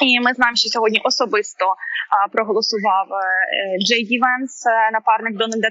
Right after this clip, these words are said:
Трампа, він особисто голосував. Е, тобто, е, голосування триває різними способами.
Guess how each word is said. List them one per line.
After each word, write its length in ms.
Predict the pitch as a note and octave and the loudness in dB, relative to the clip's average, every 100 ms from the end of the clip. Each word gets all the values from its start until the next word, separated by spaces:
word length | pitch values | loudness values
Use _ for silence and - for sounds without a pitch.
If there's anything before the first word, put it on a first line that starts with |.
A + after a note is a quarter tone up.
| - | 0
Трампа, 360 | A3+ A3 A3 | 0 0 -2
він 180 | G3 G3+ | -2 -4
особисто 480 | F#3+ - G#3+ B3+ C#4+ | -6 -4 -2 -2 -2
голосував. 580 | B3 C4 C4 C4 C4 C4 | -2 -2 -4 -2 -2 -2
Е, 800 | - - - - - G#3+ G3+ G#3 - | -4 -6 -8 -8 -2 0 0 0 0
тобто, 340 | B3 - - | -2 -2 -4
е, 640 | A#3 A3 G3+ - G3+ G3 G#3 | 0 0 0 -2 -4 -6 -4
голосування 460 | A#3 A#3+ B3 B3 A#3 | 0 0 0 0 0
триває 300 | B3 A#3+ A#3+ | -2 0 0
різними 360 | A#3+ B3 A#3 A3+ | -2 -4 -4 -4
способами. 680 | - - C4 - B3 D4 | -4 -2 -2 -2 -2 -2